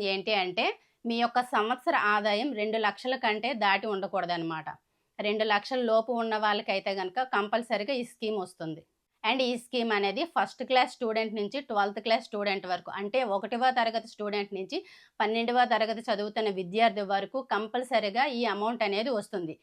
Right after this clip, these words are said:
ఇంట్లో ఎంతమంది ఉంటే అంతమందికి ఈ అమౌంట్ వస్తుందండి. And కొంతమంది ఆధార్ కార్డ్‌ని ఎవరైనా అప్‌డేట్ చేయని వాళ్ళు ఉంటే గనక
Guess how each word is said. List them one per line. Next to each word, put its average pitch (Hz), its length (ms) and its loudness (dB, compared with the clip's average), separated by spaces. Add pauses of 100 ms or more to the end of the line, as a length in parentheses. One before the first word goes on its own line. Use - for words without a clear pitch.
(220)
ఇంట్లో 233 280 0
ఎంతమంది 240 460 0
ఉంటే 247 240 -2 (120)
అంతమందికి 226 520 -2
ఈ 226 80 0
అమౌంట్ 190 320 -2
వస్తుందండి. 185 600 -4 (560)
And 233 280 2
కొంతమంది 233 720 0
ఆధార్ 240 320 4
కార్డ్‌ని 233 360 4
ఎవరైనా 220 420 4
అప్‌డేట్ 190 500 0
చేయని 240 400 2
వాళ్ళు 233 240 4
ఉంటే 220 220 2
గనక 202 260 0